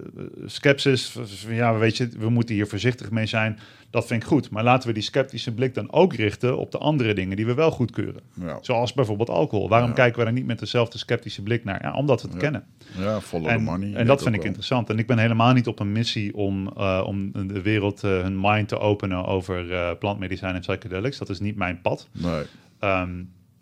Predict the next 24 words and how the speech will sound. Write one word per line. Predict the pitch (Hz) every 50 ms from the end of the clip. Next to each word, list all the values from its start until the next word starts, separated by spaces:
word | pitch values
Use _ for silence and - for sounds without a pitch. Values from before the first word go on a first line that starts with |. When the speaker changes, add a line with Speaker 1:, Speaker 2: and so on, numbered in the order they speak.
| _ _ _ _ _ _ _ _ _ _ - -
Speaker 1:
bovendien | 104 113 117 113 104 113 120 120 117
is | 107 90
het | 92 90
ook | 110 95
nog | 101 95 87 -
gewoon | 101 95 92
heel | 95 98
erg | 95 87 -
een | 95 90
persoonlijke | 92 92 - 107 104 98 98 92 -
reis | 90 90 90 95 98 95 -
waar | - 95 87
ik | 87 -
in | 98 95 92
zit | 92 92 90
om | 92 92 85
te | - -
kijken | - 101 92 92 87 90
van | 82 90 87
wat | 87 85
betekent | 85 - - 98 95 90 - 104
het | 107 101 -
voor | - 120 120
me. | 120 160